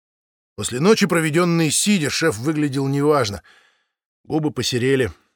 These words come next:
веки набрякли. Хмурясь и медленно моргая, он смотрел в окно и вдруг напомнил Валере обычного пенсионера, уснувшего на скамейке в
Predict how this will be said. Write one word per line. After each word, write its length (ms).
веки 320
набрякли. 600
Хмурясь 800
и 40
медленно 520
моргая, 520
он 120
смотрел 480
в 80
окно 360
и 140
вдруг 420
напомнил 600
Валере 500
обычного 720
пенсионера, 1120
уснувшего 520
на 120
скамейке 580
в 160